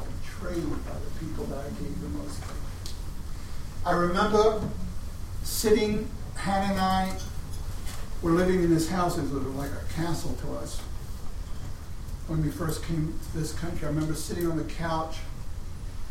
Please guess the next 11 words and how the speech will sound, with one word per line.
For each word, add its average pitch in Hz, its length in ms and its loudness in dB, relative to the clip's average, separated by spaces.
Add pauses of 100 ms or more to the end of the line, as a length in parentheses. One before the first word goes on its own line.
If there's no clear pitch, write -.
(1200)
with 139 120 0
my 151 140 2
Bible 185 520 4
open 160 260 2
to 151 60 0
First - 340 -2
Corinthians 147 420 -2
thirteen. 131 560 -2 (100)
I 196 200 4
had - 340 -2
preached 196 480 0